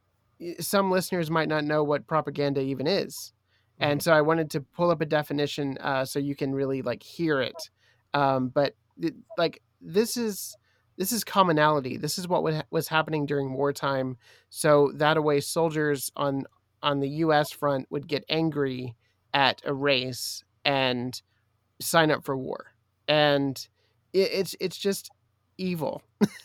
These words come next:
Speaker 2: Hmm.
Speaker 1: Um, but it's, so the definition of propaganda is information, especially of a biased or misleading nature, used to promote or publicize a particular political cause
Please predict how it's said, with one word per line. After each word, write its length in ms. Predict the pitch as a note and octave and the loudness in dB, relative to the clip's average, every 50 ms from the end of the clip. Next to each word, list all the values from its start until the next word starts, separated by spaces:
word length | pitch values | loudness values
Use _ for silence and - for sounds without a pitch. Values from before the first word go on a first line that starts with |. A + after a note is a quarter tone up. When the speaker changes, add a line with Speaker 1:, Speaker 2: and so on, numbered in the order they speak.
| - _ _ _ | -20 _ _ _
Speaker 2:
Hmm. 120 | - - F4+ - - C#4 A3 - - - - - - - - | 0 0 0 2 2 2 2 0 -2 -10 -14 -14 -14 -2 4
Speaker 1:
Um, 500 | F3 F3 F3 F3 E3+ E3 E3 D#3+ D3+ C#3+ - _ _ _ | 6 6 8 8 6 4 2 0 -4 -6 -10 _ _ _
but 240 | - E3+ F3 F3 - - | 4 6 6 6 4 2
it's, 260 | F#3 F#3 - - - - - | 0 -2 -2 -4 -8 -10 -6
so 280 | D#3 F3+ F#3 F3+ - - | 0 2 2 2 2 0
the 120 | F3 F3+ F3 | -2 0 2
definition 480 | E3+ A3+ B3+ - B3+ A#3 G#3 - G3+ | 4 2 2 2 0 0 0 0 -2
of 60 | F3 - | -2 0
propaganda 540 | F3+ E3 E3 E3+ D#3+ D3+ D3 C#3 C#3+ C#3+ | 0 0 0 0 0 2 2 4 4 4
is 200 | C#3+ C#3 C3+ C3+ | 4 2 2 -2
information, 680 | - - F#3 G3 - G#3 F#3+ E3 D#3+ D3+ - E3+ D#3 - | -2 -2 -2 0 0 0 0 0 0 0 -2 -4 -4 -4
especially 560 | - C#3 - - D#3+ D#3+ - - E3+ E3+ D#3 | -6 -6 -4 -2 -2 -2 -2 -2 -2 -2 -2
of 120 | D3+ C#3+ D3 | 0 0 0
a 80 | C#3 | -2
biased 580 | C3+ - C#3 C#3 D3 D#3 E3 E3+ D#3+ - - - | 0 0 0 2 2 0 0 -4 -4 -8 -8 -4
or 140 | - D3 C#3+ | -2 0 0
misleading 600 | C#3 C#3 C3+ - - D#3 E3 E3+ F3+ G3 G3 E3+ | 0 0 -2 -4 -4 -2 -2 0 0 0 0 0
nature, 500 | D3+ C#3 C3+ B2 - C#3+ C3 B2 B2 B2+ - _ - - _ _ _ - | 0 0 -2 -4 -4 -6 -6 -6 -6 -10 -14 _ -20 -20 _ _ _ -2
used 300 | D3 E3 F#3 F3+ - - | 2 2 2 2 0 -2
to 100 | F#3+ F3+ | -4 -4
promote 520 | - F3 D#3+ D3+ C#3+ C#3 C#3+ D3 - - - | -2 -4 -2 2 2 2 2 2 0 -4 -4
or 140 | D#3 C#3+ C3+ | -4 -4 -4
publicize 800 | - - E3 E3 F3+ F3 D#3+ - - C#3+ C3+ B2 B2 B2+ B2 - - | 0 0 0 2 2 -2 -2 -2 -2 -2 0 0 -2 -2 -6 -8 -10
a 80 | - D3+ | -10 -10
particular 600 | - C3 - - D#3+ D3+ - F3 E3+ E3+ E3 D#3+ | -10 -10 -8 -8 -10 -6 -4 -4 -2 -2 -2 -2
political 520 | - - D3+ D3 C#3+ C#3+ D3+ - E3 D#3+ | -4 -4 -4 -2 -2 -2 -2 -4 -4 -4
cause 520 | C#3+ - C#3 C#3 C3+ C3 C3+ C#3+ - - | -2 0 2 4 4 4 2 -2 -6 -10